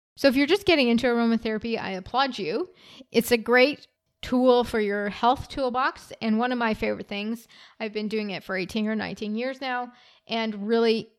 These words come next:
would never go a day without using my essential oils. So if you're just getting started, start to take a look at maybe some of the other areas as well in your life where maybe in your home you're still using chemical, harsh chemical cleaners, or,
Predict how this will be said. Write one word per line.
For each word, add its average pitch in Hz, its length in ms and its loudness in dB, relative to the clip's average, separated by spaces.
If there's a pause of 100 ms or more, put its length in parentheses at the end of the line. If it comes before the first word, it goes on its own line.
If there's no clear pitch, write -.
(120)
would 220 200 4
never 220 280 6
go 208 160 2
a 208 80 2
day 185 180 0
without 196 320 -2
using 196 400 -2
my 190 140 -2
essential 202 400 -8
oils. 147 360 -12 (600)
So 240 100 -8
if 220 60 -2
you're 240 80 -2
just 330 240 0
getting 349 220 4
started, 311 460 -2 (340)
start 370 320 4
to 370 160 4
take 247 240 4
a 262 40 4
look 226 320 0
at - 300 0
maybe 240 240 6
some 254 220 2
of 226 40 4
the 233 120 6
other 214 180 0
areas 214 460 0
as 220 120 -4
well 214 260 4
in 214 140 2
your 220 140 4
life 208 400 2 (160)
where 226 420 4 (680)
maybe 277 260 6
in 285 80 4
your 262 140 4
home 240 400 6
you're 220 160 4
still 240 320 2
using 220 720 4
chemical, 233 580 0
harsh 247 520 -2
chemical 233 480 0
cleaners, 214 580 -4
or, 220 380 0